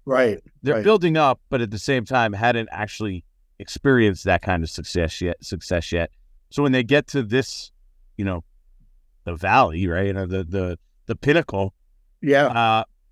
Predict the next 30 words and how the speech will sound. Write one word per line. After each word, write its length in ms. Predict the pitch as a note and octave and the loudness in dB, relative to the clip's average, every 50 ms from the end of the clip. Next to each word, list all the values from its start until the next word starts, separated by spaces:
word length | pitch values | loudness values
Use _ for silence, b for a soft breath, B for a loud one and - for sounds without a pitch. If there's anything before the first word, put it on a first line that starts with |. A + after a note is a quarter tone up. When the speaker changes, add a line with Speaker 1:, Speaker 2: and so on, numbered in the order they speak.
| _ _ _ _ | _ _ _ _
Speaker 2:
what 220 | - A2 C#3 E3 | -6 -2 -2 0
was, 140 | F3 C3 A#2+ D3 - | 0 -2 -4 -6 -4
what 180 | D#3+ E3+ F3 | -2 0 2
was 140 | F3+ D#3+ B2 | 2 2 2
that 180 | E3 D3+ C3+ B2 | 2 2 2 2
at 140 | A#2+ - - | 0 -2 -4
the 80 | A2 | -4
time? 260 | - A#2+ A#2 A2 G2 | -2 0 0 0 2
What 80 | G2+ G#2+ | 0 0
was 100 | A2 G2 | 0 2
that 160 | A2 G#2+ G2 | 0 0 0
like? 220 | F#2+ F#2+ F2 - - _ _ _ _ _ _ _ _ _ _ _ _ _ _ _ _ _ _ | 0 -2 -2 -4 -8 _ _ _ _ _ _ _ _ _ _ _ _ _ _ _ _ _ _
Speaker 1:
Well, 200 | D3 D#3+ D#3+ D#3 | 2 4 4 4
Speaker 2:
I 20 | |
remember. 420 | C#3 A2+ A2 G#2+ G2+ F2+ F2+ E2+ - _ _ _ _ _ _ _ | 4 2 2 0 0 -2 -4 -6 -8 _ _ _ _ _ _ _
Speaker 1:
Yeah, 180 | - D3 D3+ C3 | 2 2 2 4
so 240 | - - D3+ C3 C3 | 2 2 2 2 2
in, 100 | C3+ - | 2 0
in 180 | - C3+ C3 | -2 0 2
eighty-four, 640 | C#3+ D#3+ F3 F#3+ D#3+ - - _ C#3+ C#3+ D3 C#3+ C3+ | 2 2 2 0 -2 -6 -8 _ 0 2 4 4 4
the 120 | A#2+ B2 A2 | 2 0 -2
Giants 640 | - - B2 B2 C3 C3 B2+ B2 A#2 A2 - - - | -2 0 0 0 0 0 0 -2 -2 -4 -6 -4 -2
lost 260 | A#2+ A#2+ A#2 A2 - | 0 0 0 -2 -6
to 60 | - A#2 | -10 -12
the 80 | G#2+ | -12
forty-niners 760 | - - B2+ B2+ A#2 A2+ A2+ A2 A2 A2 A2+ A2 G#2+ F2 - | -6 -2 0 2 2 2 2 0 0 0 0 0 -2 -2 -4
in 100 | - G#2+ | -6 -6
the 120 | G#2+ G#2 | -4 -4
divisional 420 | G#2 A2+ G2+ A#2+ A#2 G#2 A#2+ A2+ G#2+ | -2 0 0 0 2 2 0 0 0
round, 460 | G#2+ G#2 G2+ G2 G2 G2 G2+ G2+ | 0 0 0 0 -2 -2 -2 -4